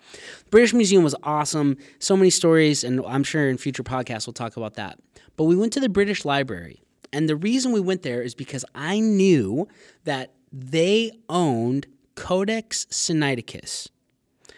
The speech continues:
What is Codex Sinaiticus, you may be asking? Well, I'm glad you asked. <laughs> Codex Sinaiticus is an almost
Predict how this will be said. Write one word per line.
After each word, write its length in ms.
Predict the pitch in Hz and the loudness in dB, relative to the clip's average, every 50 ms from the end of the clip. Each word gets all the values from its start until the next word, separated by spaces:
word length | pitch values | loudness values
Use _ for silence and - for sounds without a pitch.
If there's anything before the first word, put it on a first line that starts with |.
| _ _ _ _ _ _ _ _ _ _ _ - | _ _ _ _ _ _ _ _ _ _ _ -4
What 200 | 170 180 190 190 | 0 2 6 6
is 120 | 185 170 - | 6 4 4
Codex 380 | - 175 151 143 135 - - | 2 0 0 0 0 -2 -4
Sinaiticus, 540 | - 123 117 110 101 98 - 107 95 - - | -4 -4 -4 -6 -8 -10 -10 -10 -10 -6 -6
you 60 | 120 | -4
may 120 | 113 110 104 | -4 -4 -4
be 140 | 110 - | -6 -8
asking? 420 | - 104 101 104 - - - 110 117 | -8 -10 -10 -10 -10 -10 -10 -8 -4
Well, 80 | 127 | -4
I'm 60 | 139 143 | -2 0
glad 260 | 147 160 147 143 - | 2 2 0 0 -2
you 60 | - | -6
asked. 340 | - - - - - - - | -8 -8 -6 -6 -6 -4 -2
<laughs> 380 | - - 220 214 - 196 180 | 2 4 4 4 4 2 -2
Codex 440 | - - 196 196 208 220 202 - - | 4 8 8 8 8 6 2 2 2
Sinaiticus 600 | - 202 165 135 143 156 160 160 - 117 104 - - _ - - - - - - _ - | 2 2 2 2 0 0 -2 -2 -4 -8 -8 -10 -12 _ -20 -20 -20 -20 -20 -18 _ 4
is 240 | 175 170 156 147 - | 4 4 4 2 -2
an 240 | - 139 143 139 - - _ | -4 -6 -6 -6 -6 -8 _
almost 1040 | 143 160 175 202 220 233 247 254 240 226 208 190 180 175 180 180 175 - - - | 0 2 2 4 4 4 4 4 4 2 2 2 2 2 0 0 -2 -6 -8 -10